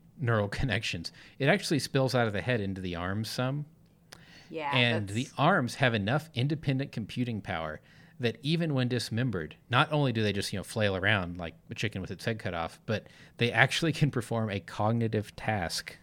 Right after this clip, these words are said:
Speaker 1: when dismembered.
Speaker 2: That's the creepiest thing I've ever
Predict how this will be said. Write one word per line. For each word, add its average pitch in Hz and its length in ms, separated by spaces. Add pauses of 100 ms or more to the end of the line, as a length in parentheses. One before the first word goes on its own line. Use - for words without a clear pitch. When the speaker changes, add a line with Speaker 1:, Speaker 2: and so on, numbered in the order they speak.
(580)
Speaker 1:
when 107 240
dismembered. 95 680 (1120)
Speaker 2:
That's 233 320
the 208 140
creepiest 185 560
thing 170 260
I've 156 120
ever 151 220